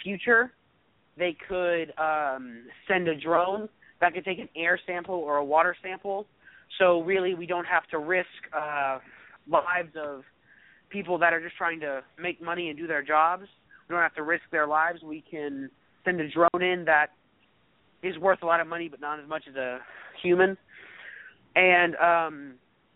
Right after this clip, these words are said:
we can also use them for, well, government police can use them for assessing a dangerous situation. Uh, hostages in a building, you have to,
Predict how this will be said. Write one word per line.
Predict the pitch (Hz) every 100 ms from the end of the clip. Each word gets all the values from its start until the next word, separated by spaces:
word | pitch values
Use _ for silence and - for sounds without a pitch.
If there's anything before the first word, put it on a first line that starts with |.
| _ _
we |
can | 196
also | 202 208
use | 214 202 214 170
them | 190 185 -
for, | 196 190 180 170 165 156 - _ _ _ _ - - - - - -
well, | 156 - - 147
government | 151 151 147 -
police | 185 180 226 - -
can | 175
use | 160 156
them | 156 165 175 180 - -
for | 165 160 156 156 143
assessing | 151 185 170 170 151
a | 147 143
dangerous | 156 165 143
situation. | - 143 147 170 175 143 151 - - - - -
Uh, | 151 147 143 139 131 _ _ - -
hostages | 180 - 180 175 160
in | 160
a |
building, | 143 160 190 170 165
you | 160
have | 160 156 -
to, | 156 147